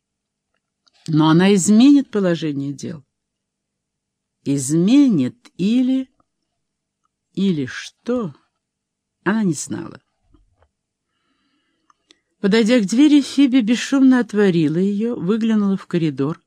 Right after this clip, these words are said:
Никого. Только где-то в глубине трепещет огонёк свечи. Она прислушалась, полная тишина. В доме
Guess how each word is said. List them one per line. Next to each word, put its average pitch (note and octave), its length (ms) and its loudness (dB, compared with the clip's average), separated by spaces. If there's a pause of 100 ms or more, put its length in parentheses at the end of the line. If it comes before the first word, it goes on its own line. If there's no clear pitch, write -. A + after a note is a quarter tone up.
(180)
Никого. D#3+ 720 -6 (2500)
Только C4 380 2
где-то A#3 360 2
в G#3 60 -2
глубине A#3 520 4
трепещет A3+ 520 -2
огонёк A#3 400 0
свечи. D3+ 800 -6 (500)
Она G#3+ 160 2
прислушалась, G3 800 -4
полная D3+ 400 -2
тишина. C#3+ 600 -10
В D3 160 -10
доме A3+ 520 -2